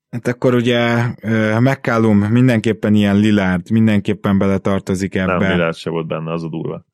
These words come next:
Speaker 2: McCallum volt az egyik, Evan Turner, Allen Crabbe, Mo Harkless és Myers Leonard, illetve Festus Ezeli. Nekik együtt, hogyha ugye nyilván a szerződés teljes időtartamát számolod, négyszáz millát adott ki a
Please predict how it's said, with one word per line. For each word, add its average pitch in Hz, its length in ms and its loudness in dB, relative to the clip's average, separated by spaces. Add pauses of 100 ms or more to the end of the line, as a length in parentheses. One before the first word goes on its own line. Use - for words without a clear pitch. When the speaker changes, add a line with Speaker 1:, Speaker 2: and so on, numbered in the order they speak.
(180)
Speaker 2:
McCallum 120 500 -2
volt 117 200 -2
az 113 100 -6
egyik, 127 400 -4 (180)
Evan 110 280 -2
Turner, 123 460 0 (260)
Allen 208 340 0
Crabbe, 113 500 -4 (180)
Mo 110 300 0
Harkless 98 560 0
és 92 160 -14
Myers 92 440 -6
Leonard, 113 440 -2 (120)
illetve 107 320 0
Festus 92 400 -4
Ezeli. 87 340 -6 (300)
Nekik 113 380 -2
együtt, 98 640 -2
hogyha 95 420 -4
ugye 95 300 -2
nyilván 92 360 -2
a 90 260 -4 (240)
szerződés 92 600 -4
teljes 92 260 -2
időtartamát 90 520 -6
számolod, 95 460 -4
négyszáz 92 540 -4
millát 90 400 -6
adott 101 260 -8
ki - 180 -12
a 101 80 -10